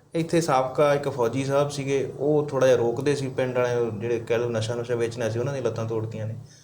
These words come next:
ਇਹ ਇੰਨੀ ਪਤਾ ਨਹੀਂ ਖੁੱਲ੍ਹ ਜਾਂ ਇੰਨਾ ਹੌਸਲਾ ਕਿੱਥੋਂ ਆ ਜਾਂਦਾ, ਇਹ ਵੀ ਇੱਕ ਮਾਹੌਲ ਹੈ, ਇਹ ਵੀ ਇੱਕ ਪੱਖ ਹੈ।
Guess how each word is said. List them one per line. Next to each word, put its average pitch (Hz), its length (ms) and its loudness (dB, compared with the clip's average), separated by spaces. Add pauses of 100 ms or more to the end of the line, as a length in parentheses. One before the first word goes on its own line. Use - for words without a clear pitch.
(260)
ਇਹ 175 220 4
ਇੰਨੀ 180 180 2
ਪਤਾ 180 220 2
ਨਹੀਂ 170 120 0
ਖੁੱਲ੍ਹ 160 320 2
ਜਾਂ 156 120 2
ਇੰਨਾ 147 160 0
ਹੌਸਲਾ 131 360 -2
ਕਿੱਥੋਂ 127 360 -4
ਆ 120 40 0
ਜਾਂਦਾ, 120 260 -2
ਇਹ 120 140 0
ਵੀ 147 80 -2
ਇੱਕ 139 140 -4
ਮਾਹੌਲ 127 280 2
ਹੈ, 110 60 0
ਇਹ 120 80 0
ਵੀ 131 80 -4
ਇੱਕ 127 120 -10
ਪੱਖ - 320 -4
ਹੈ। - 60 -14